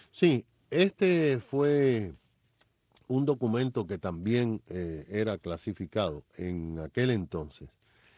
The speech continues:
y que se refiere a la visita del congresista Ronald Dellums a La Habana en julio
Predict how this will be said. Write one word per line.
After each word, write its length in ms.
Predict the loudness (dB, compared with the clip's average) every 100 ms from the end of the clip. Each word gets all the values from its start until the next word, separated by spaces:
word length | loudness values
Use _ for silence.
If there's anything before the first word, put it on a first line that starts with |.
| _ _
y 160 | -8 -4
que 160 | -2
se 180 | 0 0
refiere 800 | 0 0 -2 2 4 4 2 -4 _ _ _
a 140 | -4 0
la 160 | 0
visita 680 | -2 -4 -4 -4 -4 -10 -12 _ _ _ _ _ _ _ _ _ -8
del 380 | -2 0 0
congresista 880 | -2 -2 0 -2 -6 -4 -6 -4 -4
Ronald 720 | -4 0 0 2 0 -4 -8
Dellums 760 | -2 0 0 -4 -10 -16 -20 -20 _ _ _ _ _ -4
a 120 | -2
La 140 | 0
Habana 400 | 0 0 -2 -4 -12 _ _ _ _ _ _ _ _ _ _ -6
en 800 | -2 0 -2 -4 -8 -12 -14 -16 -18 -20 _
julio 720 | _ _ 2 4 4 2 -2